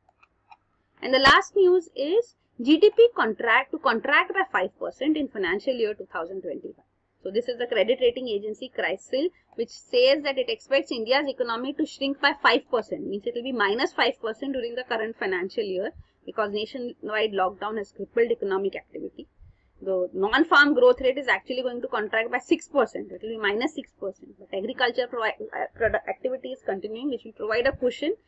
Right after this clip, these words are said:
which will grow at two point five percent. So it will be an overall contraction of five percent. The first quarter of April to June two thousand twenty is expected to suffer a staggering twenty-five percent contraction, means minus twenty-five percent growth.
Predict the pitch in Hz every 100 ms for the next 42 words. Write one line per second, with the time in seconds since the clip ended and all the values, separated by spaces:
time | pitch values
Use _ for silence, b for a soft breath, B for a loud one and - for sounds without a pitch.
0 | _ _ 220 262 226 233 254 262 254 247
1 | - 220 220 185 175 - - _ - _
2 | _ _ _ _ _ _ 185 202 196 233
3 | - 202 220 226 233 214 196 196 - 202
4 | - _ - _ - - _ _ _ _
5 | _ _ _ _ _ _ 202 - 269 294
6 | - 254 220 - 220 - - 190 _ _
7 | - 202 233 254 247 247 226 247 269 247
8 | 196 196 208 214 208 190 233 294 240 _
9 | 233 - 262 269 240 - 233 - 247 196
10 | 220 277 320 277 233 240 349 320 330 -
11 | 254 240 240 247 196 180 160 _ _ _
12 | _ _ _ _ _ _ 202 226 214 196
13 | 208 - 196 190 - 190 - 202 - 185
14 | 180 -